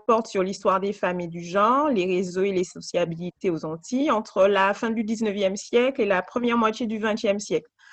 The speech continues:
Pourtant, euh, je crois que vous êtes hispaniste de formation et votre première publication nous a fait découvrir l'organisation du commerce du livre à Séville. Alors,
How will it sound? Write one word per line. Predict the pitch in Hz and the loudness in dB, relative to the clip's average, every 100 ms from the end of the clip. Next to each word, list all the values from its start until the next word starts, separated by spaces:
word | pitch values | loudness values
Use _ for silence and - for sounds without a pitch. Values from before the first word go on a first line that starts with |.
| - - _ _ _ | -20 -20 _ _ _
Pourtant, | 320 277 - 403 571 - - - | 0 0 4 6 6 2 -4 2
euh, | 214 214 208 | 6 8 6
je | 220 | 6
crois | 240 - | 2 4
que | 262 | 4
vous | 226 220 | 4 2
êtes | 208 - - | 2 0 -6
hispaniste | 294 - 294 285 294 - | -4 2 4 4 0 0
de | 190 180 | 0 0
formation | 190 196 190 185 202 - 277 | 0 0 2 0 0 0 2
et | 254 | 2
votre | 202 190 190 | 2 0 0
première | 165 - 233 247 262 | 0 0 2 2 0
publication | 277 226 214 202 208 - 277 | -2 -2 0 0 0 -2 -2
nous | 277 208 | 0 2
a | 202 | 0
fait | 202 196 | 0 -4
découvrir | 208 202 208 233 285 | -4 -4 -6 -2 0
l'organisation | 247 208 202 196 190 190 - 269 | 2 2 2 0 2 0 0 -2
du | 226 | -2
commerce | 196 208 226 285 285 | -2 -2 0 -2 -2
du | 220 | -4
livre | 247 294 | -2 -2
à | 247 | -2
Séville. | 277 202 190 160 160 170 170 190 - - - | -2 -2 -4 -4 -6 -4 -4 -6 -16 -18 -4
Alors, | - 196 | 4 4